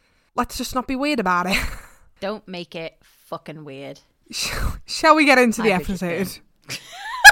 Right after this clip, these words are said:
Speaker 2: <laughs>
Speaker 1: What?
Speaker 2: Sure.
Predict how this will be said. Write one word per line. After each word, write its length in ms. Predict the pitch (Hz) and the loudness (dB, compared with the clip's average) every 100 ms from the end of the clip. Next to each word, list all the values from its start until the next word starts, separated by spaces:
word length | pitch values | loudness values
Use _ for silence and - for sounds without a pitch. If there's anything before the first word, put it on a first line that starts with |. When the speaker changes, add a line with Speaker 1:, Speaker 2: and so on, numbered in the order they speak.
| 807 659 - 508 523 - 571 - | 10 6 6 4 4 2 -4 6
Speaker 2:
<laughs> 0 | |
Speaker 1:
What? 260 | 330 214 - _ _ _ _ _ _ _ _ _ _ | 6 6 -2 _ _ _ _ _ _ _ _ _ _
Speaker 2:
Sure. 560 | - - 233 160 139 | -10 -6 -4 -4 -8